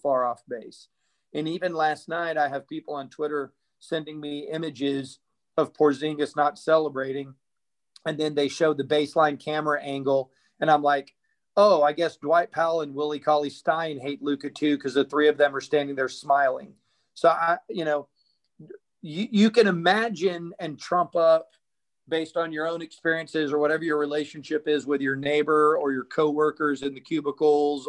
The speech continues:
or, you know, your friend group or your fantasy league.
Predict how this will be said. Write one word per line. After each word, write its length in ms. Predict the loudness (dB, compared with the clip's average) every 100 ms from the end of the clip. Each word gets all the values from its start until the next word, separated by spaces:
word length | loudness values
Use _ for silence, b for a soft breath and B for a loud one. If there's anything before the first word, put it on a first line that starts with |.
| -2
or, 540 | 2 4 2 0 -6 _ _ _ _ -4
you 100 | 0
know, 220 | 2 2
your 180 | 0 -4
friend 500 | -8 -4 -4 -4 -6
group 440 | -2 -2 -2 -2
or 60 | -4
your 140 | -6
fantasy 540 | -4 -4 -4 -6 -6 -4
league. 260 | -4 -6